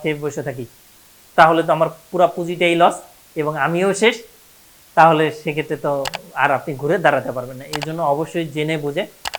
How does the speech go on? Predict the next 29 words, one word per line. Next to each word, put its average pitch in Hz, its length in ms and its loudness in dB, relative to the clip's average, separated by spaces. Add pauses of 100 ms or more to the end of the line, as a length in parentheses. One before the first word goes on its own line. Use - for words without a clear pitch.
(160)
আপনি 156 220 -4
যদি 180 140 -6 (160)
দশ 185 120 6 (120)
টাকাও 202 320 4
বিনিয়োগ 202 300 -2
করেন, 196 160 0 (120)
সেক্ষেত্রে 156 260 -10 (180)
অবশ্যই 185 360 2 (460)
আপনাকে 170 300 2 (1080)
দশ 165 220 4 (100)
টাকার 190 200 4 (1000)
at 185 160 4
least 202 180 -4 (140)
লস 202 180 10 (120)
না 175 120 10
হোক, 120 120 -2 (160)
দশ 147 160 0
টাকা 190 220 2
না 180 200 2
উঠে 208 240 6
আসুক 180 360 6
বা 151 140 6
আপনি 160 140 -6 (100)
শিখলেন, 175 300 -2 (100)
জানলেন, 165 280 4 (400)
at 165 140 -4
least 233 160 -6 (100)
আপনার 170 180 -4 (100)
কোনো 190 180 -2